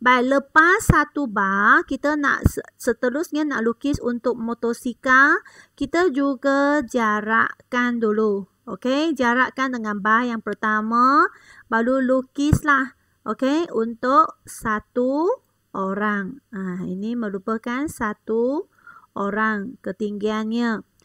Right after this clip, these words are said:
Baik, lepas tu kita juga jarakkan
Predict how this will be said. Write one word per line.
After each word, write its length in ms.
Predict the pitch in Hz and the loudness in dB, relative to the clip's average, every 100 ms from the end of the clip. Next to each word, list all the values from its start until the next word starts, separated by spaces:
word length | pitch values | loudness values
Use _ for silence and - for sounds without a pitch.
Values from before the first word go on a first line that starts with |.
| _ - _ | _ -20 _
Baik, 320 | 220 220 247 | 0 2 2
lepas 240 | 277 339 381 - | 4 4 4 2
tu 320 | 349 381 415 | 2 4 4
kita 320 | - 269 269 277 | 0 -2 0 0
juga 320 | 247 240 233 | -2 -2 -2
jarakkan 1040 | 190 196 196 226 - - 269 285 311 349 | -2 -4 -2 -2 -2 -2 0 2 0 -2